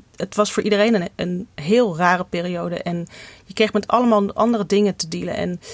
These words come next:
die situatie waar ik toen in zat, die zat zo vast. En er was dus inderdaad geen andere uitweg dan zelf te beseffen, op den duur, dat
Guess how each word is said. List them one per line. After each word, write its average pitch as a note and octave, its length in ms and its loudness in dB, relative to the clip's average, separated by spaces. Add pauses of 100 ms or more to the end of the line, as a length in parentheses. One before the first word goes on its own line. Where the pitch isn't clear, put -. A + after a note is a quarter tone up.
(680)
die G#3 100 -4
situatie A3 640 2
waar G3 220 4
ik G3 100 -6
toen A3 180 2
in G3+ 140 4
zat, G3+ 240 -2
die F#3+ 80 -2
zat F#3+ 240 -2
zo G#3+ 200 4
vast. A3 380 0
En G#3+ 60 -2
er G3 60 -2
was G#3 220 2
dus G3 100 -4
inderdaad E3+ 280 -2
geen G#3 180 2
andere F#3+ 260 -2
uitweg F#3+ 340 -4
dan G3+ 280 4
zelf A3+ 320 2
te - 100 -4
beseffen, F#3+ 720 -2
op - 140 -6
den F3+ 140 -2
duur, F3 280 -4
dat G3+ 380 0